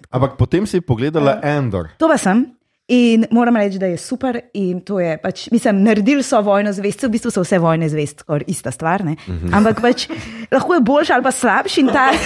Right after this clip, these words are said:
Speaker 2: <laughs> ja, no. Pač tokrat nismo Death Stara streljali, smo
Speaker 3: Mhm.
Speaker 2: pa, smo pa kradli nekaj, razumeš, ne načrtov, ampak tam neko
Speaker 1: Ja.
Speaker 2: ono, zakladnico. Skratka, um,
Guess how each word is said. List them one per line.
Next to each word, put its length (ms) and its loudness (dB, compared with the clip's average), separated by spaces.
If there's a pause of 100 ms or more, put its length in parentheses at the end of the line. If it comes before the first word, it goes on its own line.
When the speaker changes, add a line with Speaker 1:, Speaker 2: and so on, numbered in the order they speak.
(240)
Speaker 2:
<laughs> 440 -4
ja, 140 2
no. 320 2 (440)
Pač 240 -2
tokrat 300 2
nismo 320 2 (140)
Death 440 0
Stara 400 0
streljali, 560 0
smo 180 2
Speaker 3:
Mhm. 100 0
Speaker 2:
pa, 140 2 (240)
smo 260 0
pa 120 -2
kradli 440 0
nekaj, 360 -6
razumeš, 400 -4
ne 140 2
načrtov, 580 2
ampak 460 -2 (480)
tam 300 -2 (160)
neko 340 0
Speaker 1:
Ja. 60 -2
Speaker 2:
ono, 180 -6 (460)
zakladnico. 640 2 (300)
Skratka, 680 0 (220)
um, 580 2